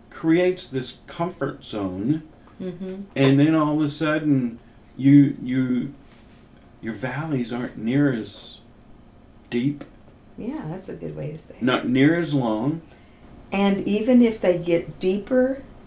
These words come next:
Speaker 2: and longer and wider, still you know that God is there.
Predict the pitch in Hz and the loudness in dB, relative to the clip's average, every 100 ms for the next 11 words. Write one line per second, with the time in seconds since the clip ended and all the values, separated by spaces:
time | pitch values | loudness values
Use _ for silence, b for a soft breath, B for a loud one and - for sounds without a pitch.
0 | - 165 165 165 180 208 233 233 233 - | -4 -2 2 4 4 2 0 -2 -2 -4
1 | 190 170 156 160 160 160 156 160 156 - | -6 -4 -2 -2 -2 -4 -6 -10 -12 -16
2 | - - - - - - - - - 226 | -20 -20 -20 -20 -20 -18 -12 -8 0 4
3 | 226 214 220 214 214 233 190 - 175 180 | 4 2 -6 -2 0 2 0 -2 -2 -2
4 | 202 185 - 208 233 160 | -2 -6 -6 -4 -4 -6